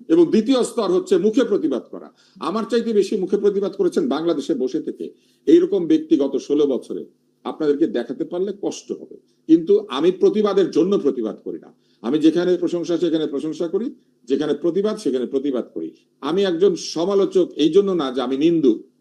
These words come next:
আমি সমালোচক, যেখানে সমালোচনার জায়গা আছে আমি সেইখানে বলি,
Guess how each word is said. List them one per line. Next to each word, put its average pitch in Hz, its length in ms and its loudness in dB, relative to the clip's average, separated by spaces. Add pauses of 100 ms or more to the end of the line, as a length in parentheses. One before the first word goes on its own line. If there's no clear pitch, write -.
(220)
আমি 110 160 -2
সমালোচক, 185 580 2
যেখানে 135 300 -4
সমালোচনার 147 580 -4
জায়গা 160 320 -2
আছে 151 200 -8
আমি 139 120 -8
সেইখানে 147 340 -4
বলি, 160 260 -2